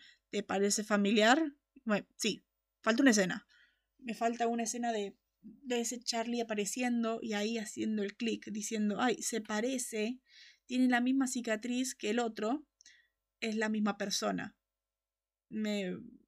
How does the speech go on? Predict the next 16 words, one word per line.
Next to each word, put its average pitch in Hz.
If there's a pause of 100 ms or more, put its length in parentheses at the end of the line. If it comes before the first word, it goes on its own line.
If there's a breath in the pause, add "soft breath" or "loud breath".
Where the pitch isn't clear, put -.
(260)
ahí 226
me 254
haría 233
el 214
clic. 202 (580)
Pero 247
no 277
lo 294
hace, 294
pero 226 (160)
es 254
como 302
dice 302
Julián, 269
el 240
guión 403